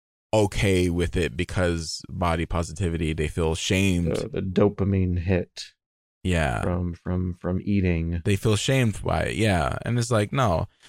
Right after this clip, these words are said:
Speaker 1: Some people go about it the wrong way on the internet. They say,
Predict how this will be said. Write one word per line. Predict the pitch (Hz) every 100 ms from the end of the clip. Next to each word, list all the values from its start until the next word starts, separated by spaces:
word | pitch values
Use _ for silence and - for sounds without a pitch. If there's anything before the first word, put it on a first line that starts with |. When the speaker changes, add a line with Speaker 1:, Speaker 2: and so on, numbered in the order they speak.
| _
Speaker 1:
Some | - 170
people | 262 165 170 147 - 120 -
go | 123 135
about | 135 98 101
it | 117
the | 113
wrong | 104 101 101
way | 98
on | 95
the | 92
internet. | 82 87 67 53 -
They | 92
say, | - 104